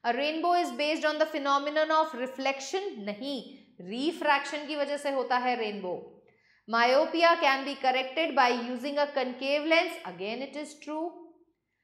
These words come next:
Image that can be obtained on the screen is called virtual image. फॉल्स, रियल इमेज जो होती है वही स्क्रीन पे ऑब्टेन हो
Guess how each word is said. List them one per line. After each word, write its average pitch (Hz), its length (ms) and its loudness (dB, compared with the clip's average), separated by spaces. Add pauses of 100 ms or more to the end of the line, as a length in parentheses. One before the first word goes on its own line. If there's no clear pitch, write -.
(140)
Image 277 520 -2
that 262 280 4
can 294 240 0
be 370 100 4
obtained 311 480 4
on 277 180 2
the 277 100 2
screen 330 680 -4
is 247 260 -2
called 240 320 4 (180)
virtual 202 460 -2
image. 311 460 -2 (2250)
फॉल्स, 196 360 2 (680)
रियल 285 340 6
इमेज 254 300 -2
जो 247 100 0
होती 240 260 -4
है 294 160 2 (100)
वही 247 240 -4
स्क्रीन 226 440 -10
पे 262 100 -2 (140)
ऑब्टेन 208 360 -6
हो 175 80 -10